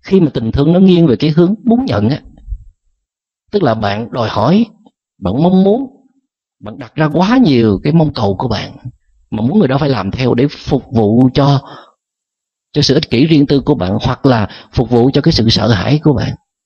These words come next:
Tôi nói phục vụ cho sự sợ hãi của bạn là nhiều khi bạn nói rằng bạn thương con, cho nên là bạn muốn con phải học trường này, phải lấy người kia,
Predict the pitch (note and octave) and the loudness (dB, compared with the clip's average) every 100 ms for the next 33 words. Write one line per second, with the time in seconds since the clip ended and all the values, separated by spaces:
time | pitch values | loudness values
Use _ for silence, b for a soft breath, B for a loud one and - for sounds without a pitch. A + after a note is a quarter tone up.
0 | _ _ _ _ _ _ _ _ _ _ | _ _ _ _ _ _ _ _ _ _
1 | - D#3 F3 C#3 A#2 A#2+ B2 C#3 - A#2+ | -10 -2 0 0 0 0 2 0 0 0
2 | B2+ G#2+ B2+ D#3+ A2+ G#2+ A2+ A2+ G2+ C#3 | 0 0 0 0 0 0 2 2 2 2
3 | C3 - B - B2+ C3 D#3 A2 G#2 A#2 | 0 -2 B -4 0 2 2 0 0 -2
4 | D3 D#3+ D#3+ D3 D3+ D3+ C#3+ B _ - | 2 2 4 2 0 0 -2 B _ -4
5 | C#3+ C#3 A#2+ G#2+ G#2+ C#3 F#3+ D3+ C3+ D3+ | 0 2 2 0 2 2 2 2 2 0
6 | A2 - A2 G#2+ G#2+ G2+ F#2+ C3+ F3 A#3 | 0 0 2 2 2 0 2 2 4 4
7 | C#3 G#2 B2+ B2 | 4 2 2 2